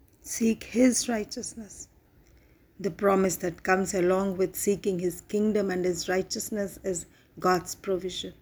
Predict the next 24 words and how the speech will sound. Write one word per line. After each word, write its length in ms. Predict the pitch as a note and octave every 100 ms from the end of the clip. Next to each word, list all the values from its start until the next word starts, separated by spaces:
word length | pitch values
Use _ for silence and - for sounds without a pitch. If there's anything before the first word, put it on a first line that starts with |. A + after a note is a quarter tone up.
| _ - _ _ _ _ _
He 220 | - A3+
promises 600 | G#3+ G3 F#3+ G3 - F#3+
to 120 | - F#3+
take 300 | G3 F3 E3+
care 260 | G3+ F#3+
of 220 | F3+ -
us. 240 | - - - - _ _ _
He 240 | - G#3+
establishes 920 | G#3 - G#3 F#3+ G3 G3+ - G3+ F#3+
us 200 | F#3 E3+
here 480 | - G#3 G3+ F#3 F3+
on 280 | F#3+ F#3 -
earth. 380 | F#3 F#3+ F#3+ - - _ _ _ - - _ _
The 160 | - F#3+
word 220 | G3 G3
of 200 | G3 -
God 320 | - F#3 F#3+
says, 320 | - F#3+ F3+ A3
"If 200 | G#3+ A3
you 120 | G#3
seek, 520 | - - G#3+ F#3+ -
you 100 | G3
will 140 | F#3+
find." 560 | F#3+ - G3 F#3+ E3+ -